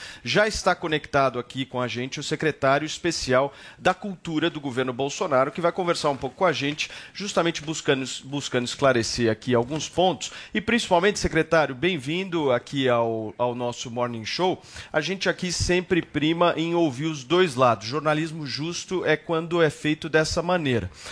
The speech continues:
Tá aqui o microfone aberto ao senhor pra conversar justamente com a gente, porque ontem foram feitas aqui no nosso programa algumas acusações muito graves e sérias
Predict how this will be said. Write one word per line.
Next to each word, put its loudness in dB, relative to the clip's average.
Tá 6
aqui -4
o -4
microfone 0
aberto 2
ao -4
senhor -8
pra -6
conversar 0
justamente -6
com -6
a -2
gente, -8
porque 0
ontem 2
foram -2
feitas 0
aqui 0
no -2
nosso -2
programa 4
algumas 2
acusações 0
muito -6
graves 4
e -8
sérias 0